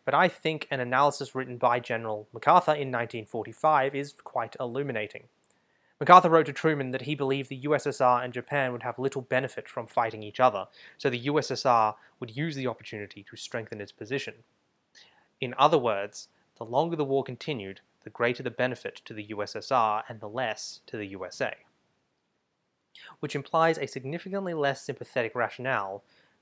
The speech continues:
behind massacring two hundred thousand people.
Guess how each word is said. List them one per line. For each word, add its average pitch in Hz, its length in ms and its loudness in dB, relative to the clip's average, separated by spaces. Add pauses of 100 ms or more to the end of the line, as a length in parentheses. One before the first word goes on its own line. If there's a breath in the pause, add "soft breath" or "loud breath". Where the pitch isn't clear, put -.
(140)
behind 104 340 -8
massacring 101 560 -4 (420)
two 101 200 -8
hundred 98 320 -12
thousand 101 340 -8
people. - 300 -8